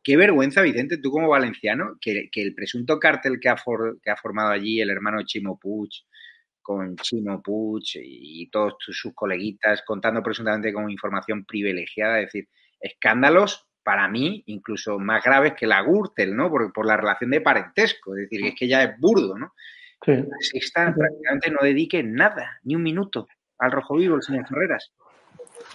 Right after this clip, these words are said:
Speaker 2: Claro, es que lo que tenía organizado, eh, Chimo Puig, eh, o sea, el hermano de Chimo Puig desde hace mucho tiempo, y, y hay que decir, eh, que esto yo creo que, supongo que echando la vista atrás, a lo mejor los tiempos en que el señor Puig era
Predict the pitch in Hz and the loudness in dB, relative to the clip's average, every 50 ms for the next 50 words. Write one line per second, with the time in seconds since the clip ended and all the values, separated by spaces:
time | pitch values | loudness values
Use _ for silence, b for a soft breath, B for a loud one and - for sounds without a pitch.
0 | - - - - 175 170 165 - 160 - - - 180 175 - 156 135 127 120 131 | -16 2 8 10 10 12 12 10 6 6 8 8 8 8 8 8 6 6 8 8
1 | 147 151 160 165 160 151 147 156 156 156 156 160 165 160 160 160 160 160 160 143 | 10 10 12 12 10 10 10 8 6 8 8 10 12 12 12 12 12 10 10 8
2 | 139 135 135 135 143 139 143 139 143 147 151 147 - - - - 139 131 131 127 | 8 8 6 4 4 4 4 4 4 4 2 2 0 -6 -2 2 4 4 6 6
3 | 127 123 123 120 113 - 127 117 113 113 120 139 147 143 - - 143 139 139 - | 6 6 6 6 4 4 2 2 2 4 4 6 6 6 6 6 6 6 6 6
4 | 160 - - - - 117 139 135 135 - 139 135 156 156 147 147 147 156 202 - | 4 2 2 -2 -2 0 0 0 2 0 2 4 4 4 6 6 6 4 4 4
5 | - - - _ _ 113 107 107 110 110 - - 123 - - - 127 123 127 123 | -2 -14 -20 _ _ -14 -12 -12 -12 -12 -12 -14 -14 -12 -4 2 2 4 6 6
6 | 170 175 160 175 175 175 185 214 196 - - - 143 139 135 131 135 135 - 120 | 6 6 6 8 8 8 8 6 4 0 2 4 6 8 8 8 8 6 6 6
7 | 117 117 117 - 151 147 135 131 131 131 143 151 147 - 135 127 120 110 104 - | 6 6 6 6 6 8 8 8 10 10 8 8 8 8 8 8 8 8 6 2
8 | 104 104 104 107 101 101 _ - - - 107 - 107 120 123 139 131 123 120 110 | -4 -12 -16 -16 -20 -20 _ -12 -10 -10 -4 0 2 2 4 6 4 4 4 2
9 | - - 120 117 120 127 127 131 131 131 127 127 127 127 127 127 127 127 - 131 | 2 2 2 2 4 6 6 8 8 8 8 8 8 10 8 8 8 6 6 6
10 | 131 135 135 139 147 139 135 120 113 - - 123 131 127 - - 120 127 135 139 | 8 8 8 8 8 8 6 4 4 4 4 4 4 4 4 2 2 2 4 2
11 | 120 110 - 107 101 - - 107 110 110 107 - 120 - - 127 123 120 113 107 | 2 2 0 -2 -2 -4 -6 -10 -10 -8 -4 -4 -2 0 2 4 4 6 4 4
12 | 98 98 | 2 -2